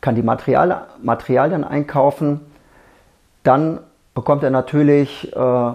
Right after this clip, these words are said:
schon mal einen, ein kleines Honorar dafür, dass er starten kann. Und dann kontrollieren wir regelmäßig die Baustelle. Und wenn diese Sachen kontrolliert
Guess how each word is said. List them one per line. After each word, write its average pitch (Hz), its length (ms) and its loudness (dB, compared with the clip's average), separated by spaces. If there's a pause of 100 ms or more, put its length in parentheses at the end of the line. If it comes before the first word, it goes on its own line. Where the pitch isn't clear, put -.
schon 131 280 -4
mal 123 360 0
einen, 123 540 -2 (100)
ein 117 140 -6
kleines 127 420 -4
Honorar 120 360 2
dafür, 139 720 0 (120)
dass 117 360 -6 (100)
er 117 280 0
starten 139 540 0
kann. 208 300 0 (1040)
Und 143 480 2 (320)
dann 135 340 2
kontrollieren 160 540 2
wir 151 100 4
regelmäßig 143 520 2
die 117 100 -2
Baustelle. 185 640 2
Und 135 180 -6
wenn 127 140 0
diese 143 720 2
Sachen 123 480 -2
kontrolliert 131 720 0